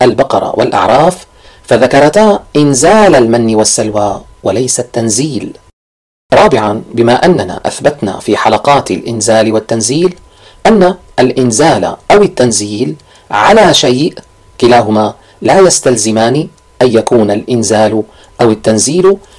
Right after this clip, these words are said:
من الأعلى إلى الأسفل، بالتالي يكون المعنى أن المن والسلوى تم جعلهما مدركين بالنسبة لبني إسرائيل من خلال الفعل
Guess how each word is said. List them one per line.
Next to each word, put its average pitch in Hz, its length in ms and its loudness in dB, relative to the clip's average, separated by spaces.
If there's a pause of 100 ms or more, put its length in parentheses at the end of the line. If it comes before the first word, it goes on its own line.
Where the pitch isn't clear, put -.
من 185 240 2
الأعلى 165 680 4 (120)
إلى 143 120 2
الأسفل، 110 460 -2 (1000)
بالتالي 104 540 -2
يكون 113 280 0
المعنى 147 400 0 (340)
أن 117 120 2
المن 113 320 4
والسلوى 113 640 0 (360)
تم 196 260 4
جعلهما 113 680 0
مدركين 135 760 0 (340)
بالنسبة 110 760 -2 (200)
لبني 107 480 -2
إسرائيل 165 680 0 (400)
من 190 120 4
خلال 127 380 2
الفعل 107 500 -2